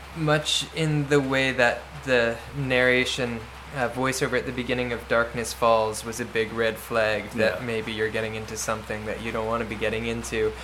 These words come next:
Speaker 1: Um, The Grudge two, the first trailer was for Ghost Rider. <laughs> Okay,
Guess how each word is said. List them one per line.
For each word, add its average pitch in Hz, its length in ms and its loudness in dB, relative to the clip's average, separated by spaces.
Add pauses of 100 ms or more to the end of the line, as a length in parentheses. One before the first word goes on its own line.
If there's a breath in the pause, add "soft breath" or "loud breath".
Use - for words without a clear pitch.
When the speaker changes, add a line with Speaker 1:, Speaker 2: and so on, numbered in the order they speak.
(240 loud breath)
Speaker 1:
Um, 117 400 0 (460)
The 143 80 2
Grudge 139 380 2
two, 147 200 2
the 135 100 -2
first - 360 -2
trailer 120 360 4
was 110 200 -4
for 120 120 -4
Ghost 110 440 -2
Rider. 98 380 0 (420)
<laughs> 123 280 -2
Okay, 127 460 4